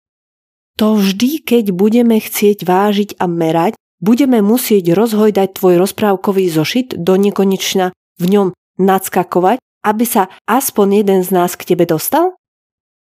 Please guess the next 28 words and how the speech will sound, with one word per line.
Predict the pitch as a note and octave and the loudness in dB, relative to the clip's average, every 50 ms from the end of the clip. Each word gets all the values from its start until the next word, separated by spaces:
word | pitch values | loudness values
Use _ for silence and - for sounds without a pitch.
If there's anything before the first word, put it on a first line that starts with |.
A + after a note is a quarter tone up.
| _ _ _ _ _ | _ _ _ _ _
Slnko | - - E3 D#3+ - - B3+ B3 | -6 -6 -6 -4 -2 -2 0 0
nadšene | G#3+ F#3+ F3+ - F#3+ G3 G#3 G#3+ | 0 0 0 -2 -2 0 0 -2
zvolalo: | G3+ F#3 F3 E3 D#3 D3+ D#3 D3 C#3+ - _ _ _ _ _ _ _ _ _ _ _ _ _ _ _ _ _ _ _ _ - | -2 -2 -2 -2 -2 -2 -4 -4 -8 -10 _ _ _ _ _ _ _ _ _ _ _ _ _ _ _ _ _ _ _ _ 2
Už | D#4+ F4+ F4 C#4 D#4 D#4 | 4 4 4 4 2 0
rozumiem, | D4 D#4+ D#4+ D#4+ D#4+ F#4 G#4 G4 F4 D#4 D4+ C#4+ C#4 C4+ B3 | 2 2 0 2 2 4 4 4 4 4 4 2 2 0 0
čo | - D#4+ C#4+ | 0 0 2
mi | C#4 C4+ B3+ | 2 0 -2
chcete | - - C4+ B3+ - B3+ | 0 -2 -2 0 0 -2
povedať, | B3 B3+ B3 A#3+ A#3 A3+ G3+ F#3+ E3+ E3+ - _ _ _ _ | 0 2 0 2 2 2 2 2 0 -2 -6 _ _ _ _
že | - G3 G3 | -2 0 2
nechcete | G3+ A#3+ D4 E4 - - A4 G4 F4+ - F#4 | 2 2 2 0 2 2 2 2 4 4 2
mať | E4+ E4 C#4 B3+ G#3 G3 F3+ | 4 4 2 2 0 0 2
váhu | F3+ F3+ G3 A3 A3+ D4 | 2 2 2 2 2 0
s | C#4 - | 0 2
meračom | G#3+ G#3 G3 G3 G3+ G#3 - - A#3+ A3 - _ | 2 2 2 2 0 0 0 0 -2 -2 -2 _
u | - F#3+ | -2 0
mňa, | F3 F3 F3+ F3+ F3+ A#3 C4 - _ _ _ _ - | 0 2 2 2 0 0 -4 -8 _ _ _ _ -2
ale | G3+ G#3+ G#3 G#3 G#3 | 0 2 2 2 2
pri | B3 B3+ A#3 | 0 -2 0
domčeku, | A3+ C#4+ E4 F#4 G4 F#4+ - A#4 - - - - D#3 - _ _ _ _ - | 2 2 4 4 2 2 0 0 0 0 -2 -2 -2 -4 _ _ _ _ -2
že | G3 A#3 B3 | -2 0 0
cestička | B3+ - C#4+ C4 - - C4 - - - B3 | 2 0 -2 0 -2 -4 -4 -4 -2 -2 -4
ku | B3 - - C4+ | -2 -2 -2 0
mne | C4+ C4+ C4+ C4+ B3+ A3 | 2 2 2 4 2 2
je | - - | 2 0
úzká | G3 G3 F3+ F3 - - - F#3 E3 F3+ G#3+ | 0 0 2 0 -2 -4 -4 -4 -2 -4 -6
a | - _ _ _ _ - A3 | -10 _ _ _ _ -2 0
nemôžete | A3 A3 A#3 B3+ C#4+ F4 F#4+ F4+ F#4 E4 F4 | 0 2 2 2 2 2 4 4 2 0 0